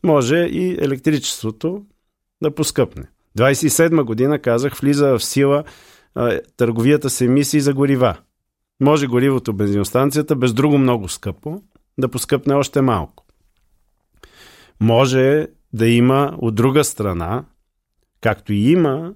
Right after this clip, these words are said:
много програми за енергийна ефективност на сградите, които да намаляват месечната сметка за отопление.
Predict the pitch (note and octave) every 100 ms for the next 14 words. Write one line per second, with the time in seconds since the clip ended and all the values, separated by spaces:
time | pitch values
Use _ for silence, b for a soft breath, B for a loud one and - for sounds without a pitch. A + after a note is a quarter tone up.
0 | - B2+ B2 C3+ - A#2 A2+ B2 B2+ C3
1 | C3 C3+ B2+ A2+ B2+ C3+ B2+ - - B2+
2 | A#2+ A#2 - A2 G2 F2+ G2+ G#2 A2+ -
3 | C#3 C3+ C3 C3 C3 B2 A#2 A#2 C3+ A#2+
4 | A#2 C#3 B2+ A#2+ - B2+ A#2 A2+ - G2
5 | - - B2 C3 C3 B2+ C#3+ A#2+ C#2